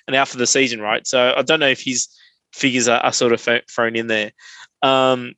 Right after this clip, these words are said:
so I think that's what we're, 'cause I think there's just a big drop off is probably where, what that's happening. So, yeah, so that's kind of, um,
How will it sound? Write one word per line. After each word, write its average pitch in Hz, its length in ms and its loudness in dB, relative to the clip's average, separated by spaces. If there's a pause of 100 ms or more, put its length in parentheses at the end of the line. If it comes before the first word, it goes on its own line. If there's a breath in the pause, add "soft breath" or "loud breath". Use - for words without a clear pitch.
so - 160 0
I 151 60 2
think 202 160 -6
that's 226 200 -4
what 170 220 -2
we're, 135 420 2 (200)
'cause 156 120 -8
I - 60 2
think 220 200 -8
there's 190 180 -2
just - 160 -6
a 139 40 -16
big 131 200 -8
drop 127 300 -2
off 113 260 0
is - 60 -14
probably 123 240 -6
where, 120 180 0 (100)
what 120 220 -4
that's 113 200 -2
happening. 110 360 -6
So, 147 280 2 (500 loud breath)
yeah, 202 160 2
so 214 140 0
that's 226 140 0
kind 233 200 2
of, 160 180 -2
um, 131 340 2